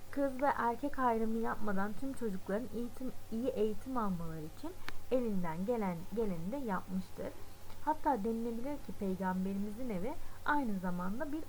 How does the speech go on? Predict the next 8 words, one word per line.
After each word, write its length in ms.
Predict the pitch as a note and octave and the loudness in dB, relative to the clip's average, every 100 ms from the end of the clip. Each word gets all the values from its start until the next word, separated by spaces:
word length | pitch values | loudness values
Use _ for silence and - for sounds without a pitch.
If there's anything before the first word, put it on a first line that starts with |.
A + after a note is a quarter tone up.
| - | -4
okul 360 | A3+ - A3+ F#3+ | -4 -2 -4 -2
gibiydi. 500 | E3 - - - - - - - - - - - - - - - - - - - - - - - - | -4 -4 -4 -4 -4 -6 -8 -8 -4 -2 -2 -2 -2 -2 -4 -4 -6 -6 -8 -8 -8 -6 -4 -4 0
Peygamberimiz 800 | C#4+ C#4+ D#4+ E4 F4 E4+ D4+ D4+ - - - - - | 0 2 2 0 -2 -4 -4 -6 -8 -10 -10 -2 6
evinde 560 | B3 C4 C4 C4 D4+ D4+ C#4 | 6 6 -2 -2 -2 -2 -2
bir 100 | D4+ | -2
taraftan 500 | - B3+ A3 G3+ F#3+ G3+ | 0 2 2 0 -2 -2
insanlara 640 | A3 G3+ A#3 A#3 A3+ - | -4 -2 -4 -2 -2 -2
anlatırken 680 | G#3 G#3+ A3 F4+ F#4 B3+ | -2 -2 -2 -4 -2 0